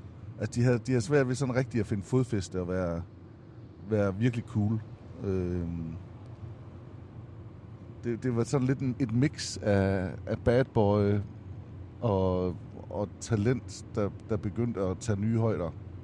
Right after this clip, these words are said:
Det blev sådan meget individuelt fra, ja, måske at være noget mere med hold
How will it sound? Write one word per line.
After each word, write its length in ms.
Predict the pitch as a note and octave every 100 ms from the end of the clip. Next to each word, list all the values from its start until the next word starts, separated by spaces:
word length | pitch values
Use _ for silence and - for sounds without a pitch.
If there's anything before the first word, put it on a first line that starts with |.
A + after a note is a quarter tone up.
| - - - - - - G#2+
Det 80 |
blev 120 | G2+ G#2
sådan 180 | C3+
meget 180 | B2 B2+
individuelt 640 | B2+ D3+ C#3 A2+ G#2 G#2 -
fra, 520 | - A2 G#2+ E2+ D#2 F2 F2+ - - - - - - - - - - - -
ja, 80 | A2+
måske 300 | G#2 - F3+
at 80 | A2+
være 120 | G#2
noget 160 | A2+ B2
mere 160 | A#2+
med 120 | A2
hold 260 | G#2 B2+